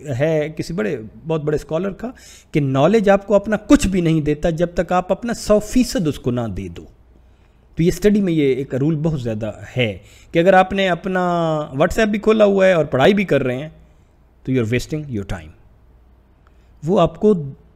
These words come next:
अगले दो घंटे के लिए म्यूट करके, बंद करके या ऑफलाइन करके सिरहाने के नीचे रखना पड़ेगा और वो दो घंटे का ब्लॉक आप पढ़ लें और उसके बाद फिर आधा घंटा देख लें कि अम्मी ने क्या कहा है, किसी दोस्त ने क्या कहा है।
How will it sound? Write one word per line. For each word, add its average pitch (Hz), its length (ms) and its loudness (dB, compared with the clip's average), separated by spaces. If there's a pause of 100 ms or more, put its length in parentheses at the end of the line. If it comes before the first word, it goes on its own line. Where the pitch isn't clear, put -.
(400)
अगले 185 240 6
दो 131 180 4
घंटे 113 300 -2
के 120 120 -4
लिए 165 200 0
म्यूट 160 380 2
करके, 120 340 -2
बंद 180 240 2
करके 117 320 -2
या 151 280 6
ऑफलाइन 127 560 4
करके 123 400 -6 (1800)
सिरहाने 139 340 0
के 151 100 -2
नीचे 151 180 -2
रखना 170 220 -4
पड़ेगा 208 300 -4 (640)
और 185 180 8
वो 165 160 4
दो 156 180 6
घंटे 139 260 2
का 135 160 -4
ब्लॉक 120 420 0
आप 127 180 -6
पढ़ 170 120 0
लें 196 200 -4 (540)
और 220 100 8
उसके 214 180 4
बाद 156 240 6
फिर 131 120 0
आधा 123 180 2
घंटा 127 240 0
देख 147 260 -2
लें 180 100 -2
कि 160 100 -2
अम्मी 135 180 -2
ने 147 80 -4
क्या 139 180 -4
कहा 127 220 -4
है, 131 160 -4
किसी 113 240 -10
दोस्त 117 280 -6
ने 127 60 -10
क्या 131 160 -10
कहा 110 240 -12
है। 160 100 -14